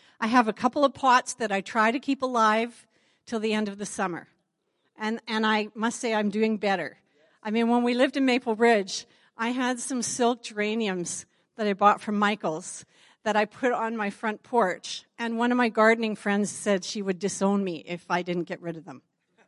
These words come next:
As a matter of fact, they faded and I spray painted them. I know, I know. Linda Bork, you would probably disown me too, right?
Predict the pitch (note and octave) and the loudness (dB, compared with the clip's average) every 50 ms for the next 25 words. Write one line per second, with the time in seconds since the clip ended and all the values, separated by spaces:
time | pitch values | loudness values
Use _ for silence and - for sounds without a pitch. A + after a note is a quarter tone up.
0 | _ _ _ _ _ _ _ _ _ _ _ _ _ _ - - - - G#3 G#3 | _ _ _ _ _ _ _ _ _ _ _ _ _ _ -20 -20 -8 -6 -4 0
1 | B3+ B3+ B3 C#4 C4+ - D4 C4+ - - A#3 A3+ - - - A#3 B3+ C4+ A#3 A3 | 4 4 6 4 6 4 2 2 4 2 2 2 2 4 6 8 8 8 8 6
2 | G#3 F#3+ F#3+ F#3+ F#3+ F#3 F#3 - - - A#3 A3 A#3+ - - G3+ F#3 E3+ - F3+ | 4 4 2 -2 0 0 -2 -2 0 4 4 4 4 4 0 -4 -4 -4 -6 -12
3 | - - D#3+ D3+ - _ _ _ _ _ _ _ _ - - - - - - - | -10 -10 -10 -10 -10 _ _ _ _ _ _ _ _ -20 -20 -20 -20 -20 -20 -20
4 | - - - - - - _ - - _ _ _ - _ _ _ _ _ _ _ | -20 -20 -20 -20 -20 -20 _ -20 -20 _ _ _ -20 _ _ _ _ _ _ _
5 | _ _ _ _ _ _ _ _ _ _ _ _ _ _ _ _ _ _ _ _ | _ _ _ _ _ _ _ _ _ _ _ _ _ _ _ _ _ _ _ _
6 | _ _ _ _ _ _ _ _ _ _ _ _ _ _ _ _ _ A3 G#3+ A3 | _ _ _ _ _ _ _ _ _ _ _ _ _ _ _ _ _ -2 0 2
7 | G#3+ A3 G#3+ F#3+ E3 D#3 - _ _ _ _ _ _ _ - G#3 A3 A3+ A#3+ A3+ | 4 4 4 2 0 -4 -12 _ _ _ _ _ _ _ -4 -2 0 2 2 2
8 | G3+ F3+ F#3 G#3 B3 C4 B3 B3 A#3 F#3+ A#3 A3 A3 A3+ A3 - B3 A3 A3+ G#3+ | 2 0 2 4 4 6 6 4 4 4 4 6 6 4 2 -2 -2 2 2 2
9 | G#3 - G#3+ G#3 G3+ F#3+ F3+ F#3+ - - F#3+ F#3+ G3 F#3 F3+ F3+ D#3+ - - G#3 | 2 0 0 2 2 2 0 -2 -2 0 0 2 2 0 -2 -4 -6 -6 -6 -8
10 | E3+ D#3 D#3+ D#3+ E3 G3 G#3+ | -8 -6 -6 -6 -6 -6 -8